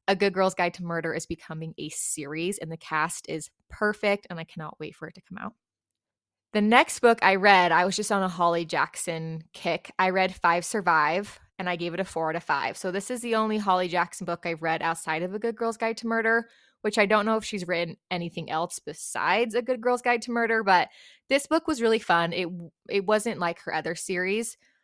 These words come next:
but it was still really good, and the twist was really good. And I don't know if I said it, but I gave it a four out of five. Next was a reread for the podcast. So number eight was Verity.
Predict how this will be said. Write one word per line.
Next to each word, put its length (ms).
but 80
it 40
was 120
still 240
really 180
good, 260
and 140
the 60
twist 340
was 180
really 200
good. 280
And 180
I 40
don't 120
know 60
if 80
I 80
said 200
it, 160
but 140
I 60
gave 180
it 80
a 40
four 180
out 60
of 60
five. 220
Next 320
was 120
a 140
reread 640
for 580
the 80
podcast. 680
So 100
number 300
eight 180
was 160
Verity. 640